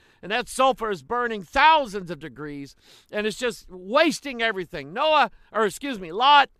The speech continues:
you know, go ahead and come on out then. I'm sure it'll be okay.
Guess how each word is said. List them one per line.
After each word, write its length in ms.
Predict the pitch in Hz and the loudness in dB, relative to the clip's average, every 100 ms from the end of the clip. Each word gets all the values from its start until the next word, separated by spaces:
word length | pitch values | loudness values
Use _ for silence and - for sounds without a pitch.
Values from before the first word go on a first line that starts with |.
| _ _ _ _ | _ _ _ _
you 160 | - 254 | -12 -6
know, 160 | 240 | -4
go 240 | 208 294 349 | -2 4 6
ahead 280 | 294 294 | 6 4
and 100 | 269 | 2
come 180 | 202 277 | -2 0
on 200 | 285 240 | 2 4
out 240 | 226 208 165 | 4 4 0
then. 260 | 180 110 - _ _ _ _ _ _ _ - | -6 -6 -16 _ _ _ _ _ _ _ -2
I'm 200 | 277 320 | 0 0
sure 340 | - 311 311 | -2 -2 0
it'll 120 | 311 | 0
be 220 | 240 277 277 | -2 2 4
okay. 560 | 269 - 220 135 - | 4 2 -6 -6 -10